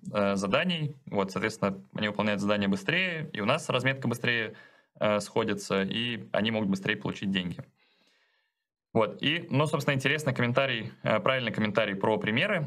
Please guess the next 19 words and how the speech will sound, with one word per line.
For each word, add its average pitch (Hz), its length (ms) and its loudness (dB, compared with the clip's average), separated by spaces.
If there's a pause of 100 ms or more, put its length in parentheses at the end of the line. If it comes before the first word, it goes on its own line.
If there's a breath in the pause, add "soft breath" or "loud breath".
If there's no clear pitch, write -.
(100)
Тут 110 140 -6
не 117 80 0
хватает 113 340 2
примеров, 175 600 0
э, 107 960 2
и 107 40 -4
в 104 60 2
особенности 113 540 0
там 98 340 0
корнер-кейсов, 120 800 0
да, 113 300 2
с, - 180 -12 (360)
может 101 220 0
быть, 98 100 -4
с - 40 -18
трансгендерами 123 680 2
или 104 120 0
несколько 104 460 0
людей. 147 500 -2